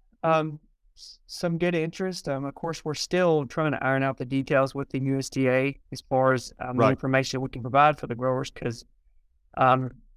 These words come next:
Speaker 1: you know, we wanna make sure that everything gets nailed down. But we, we are seeing some interest, um, from, um, our producer members, especially guys that are already members, because it's just another opportunity for our producers to, um,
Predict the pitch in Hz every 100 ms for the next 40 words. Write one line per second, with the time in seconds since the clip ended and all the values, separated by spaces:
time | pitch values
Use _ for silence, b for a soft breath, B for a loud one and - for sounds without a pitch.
0 | _ - 139 131 139 151 147 139 131 156
1 | 139 131 131 127 123 123 120 120 127 127
2 | 120 123 123 123 131 - 175 175 - 170
3 | 165 - - 165 165 - 170 165 151 131
4 | 135 - 170 165 - _ _ _ 127 131
5 | 131 120 - 139 131 135 _ _ _ _
6 | _ _ _ - 139 135 131 117 _ _
7 | _ - 147 139 156 139 135 - 135 131
8 | 127 135 131 - - - 190 - 156 -
9 | 143 139 139 135 135 131 127 135 135 131
10 | 135 135 131 - - 170 - 156 147 135
11 | 135 - - 143 147 147 147 - _ 131
12 | 131 127 - 143 135 - 131 - 131 127
13 | 120 - - 127 123 120